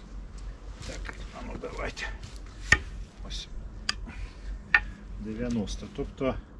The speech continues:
двадцять сантиметрів. Це десь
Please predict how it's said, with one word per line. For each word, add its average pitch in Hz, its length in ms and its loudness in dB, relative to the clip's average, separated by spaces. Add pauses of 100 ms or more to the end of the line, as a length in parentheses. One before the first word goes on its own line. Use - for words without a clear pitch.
(920)
двадцять - 600 2 (100)
сантиметрів. 135 920 4 (1500)
Це - 160 -4
десь 110 340 2